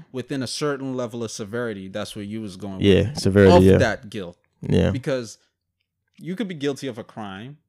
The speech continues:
Speaker 1: I mean, okay, no. You could, killing someone is technically a crime. Technically.
Speaker 2: Mm-hmm.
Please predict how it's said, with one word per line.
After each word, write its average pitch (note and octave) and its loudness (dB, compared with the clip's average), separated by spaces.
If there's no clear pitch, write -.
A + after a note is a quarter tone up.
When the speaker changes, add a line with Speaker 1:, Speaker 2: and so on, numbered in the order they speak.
Speaker 1:
I C3 -8
mean, C#3 -6
okay, A#2 -10
no. F#2+ -14
You D#3+ -8
could, F3+ -10
killing A#3+ -2
someone G3 -8
is C#3+ -10
technically C3+ -10
a - -14
crime. G2+ -16
Technically. G2+ -14
Speaker 2:
Mm-hmm. A2 -4